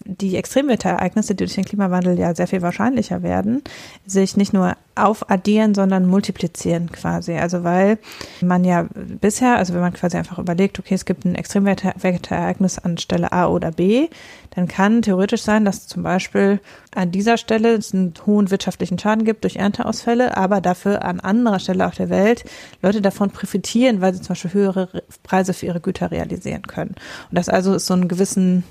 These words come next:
Netting-out-Effekt bei den wirtschaftlichen Schäden von Extremwetterereignissen gibt. Aber wenn die Extremwetterereignisse auf vielfältig verschiedene Art und Weise und relativ zeitgleich auftreten, dann gibt's eben diesen Netting-out-Effekt nicht mehr.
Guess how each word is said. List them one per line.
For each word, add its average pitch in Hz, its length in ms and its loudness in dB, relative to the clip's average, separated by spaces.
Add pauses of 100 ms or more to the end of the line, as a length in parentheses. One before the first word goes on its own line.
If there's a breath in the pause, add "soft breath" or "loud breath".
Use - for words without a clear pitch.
Netting-out-Effekt 185 960 0
bei 185 120 2
den 180 180 0
wirtschaftlichen 185 480 -2
Schäden 185 480 0
von 180 240 0 (120)
Extremwetterereignissen 180 1300 0
gibt. 214 240 -2 (480 loud breath)
Aber 214 380 2
wenn 190 160 2
die 190 80 2
Extremwetterereignisse 185 1300 -2 (380 loud breath)
auf 175 100 0
vielfältig 208 520 0
verschiedene 254 460 0
Art 185 140 -2
und 180 120 -2
Weise 175 260 0
und 262 320 0
relativ 190 380 -2
zeitgleich - 420 -2
auftreten, 196 480 -2
dann 185 200 2
gibt's 208 200 -2
eben 185 160 2
diesen 180 260 2
Netting-out-Effekt - 800 -4
nicht - 200 -10
mehr. - 140 -6